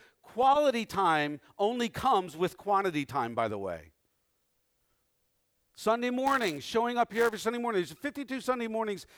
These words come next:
in a year. I'm sorry, uh, it's, this may make you feel guilty. If, if, if you think about fifty-two Sundays out of the year, if you're under forty, you gotta think about what you're doing.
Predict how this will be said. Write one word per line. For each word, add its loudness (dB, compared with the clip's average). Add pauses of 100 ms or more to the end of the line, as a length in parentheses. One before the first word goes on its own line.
(100)
in 2
a 0
year. 2
I'm 0
sorry, 2
uh, 0 (100)
it's, -8
this 0
may -2
make -2
you -8
feel -2
guilty. -2 (240)
If, 2 (180)
if, -2
if -10
you -6
think -2
about 0
fifty-two -8
Sundays 0
out 4
of -2
the -4
year, 2 (260)
if -2
you're -2
under 0
forty, -2 (1400)
you -12
gotta 2
think -4
about -6
what -10
you're -14
doing. -12